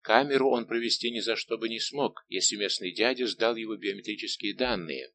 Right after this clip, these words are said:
наверняка списанные в погребальной конторе. «Всё-таки сдал, тварь», понял Райс, когда, уже будучи в конце коридора, у створок в шаттл,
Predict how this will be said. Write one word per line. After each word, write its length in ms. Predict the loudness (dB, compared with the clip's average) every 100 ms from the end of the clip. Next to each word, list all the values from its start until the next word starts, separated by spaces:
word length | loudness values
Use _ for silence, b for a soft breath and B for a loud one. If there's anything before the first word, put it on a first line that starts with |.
| _
наверняка 520 | -4 0 0 0 -2
списанные 640 | -2 -4 -2 -2 -2 -8
в 40 | -2
погребальной 600 | -2 2 4 4 2 -2
конторе. 640 | -4 -4 -4 -4 -6 -10 _ _ _ _ _ _ _ _
«Всё-таки 420 | -6 -4 -4 -6 -4
сдал, 420 | -2 2 2 0
тварь», 320 | -4 -4 -4 -4
понял 300 | -4 -2 -2
Райс, 360 | 0 0 -4 _ _
когда, 260 | -6 2 2
уже 220 | 4 2
будучи 340 | 2 -2 -4
в 40 | -2
конце 340 | -4 -2 -2
коридора, 480 | -2 -4 -2 0 0
у 120 | 0
створок 400 | -4 -2 -2 -2
в 60 | -2
шаттл, 340 | 2 2 0